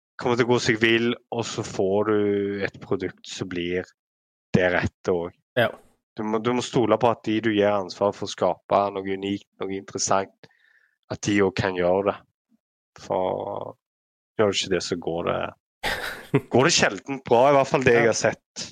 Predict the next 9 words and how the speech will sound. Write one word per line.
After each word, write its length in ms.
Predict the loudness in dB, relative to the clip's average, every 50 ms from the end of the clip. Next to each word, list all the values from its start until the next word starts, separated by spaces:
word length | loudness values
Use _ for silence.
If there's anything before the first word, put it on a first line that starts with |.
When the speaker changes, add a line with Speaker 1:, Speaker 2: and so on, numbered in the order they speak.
| -18 _ _ -2
Speaker 1:
og 120 | 0 2
hørt 520 | 2 2 2 0 -2 -8 -10 _ -14 -14 -12
fra, 220 | _ -4 -2 -2 -2 -2 -6 -8 -12 _ _ _ -20 -20 -20 -20 _
fra 220 | -2 2 4 4 4
andre 220 | 2 0 -2 -2
studios, 500 | 0 0 -2 -2 0 0 0 0 0 0
der 160 | 2 2 2 4
det 140 | 2 2
blir, 260 | 2 4 4 2 2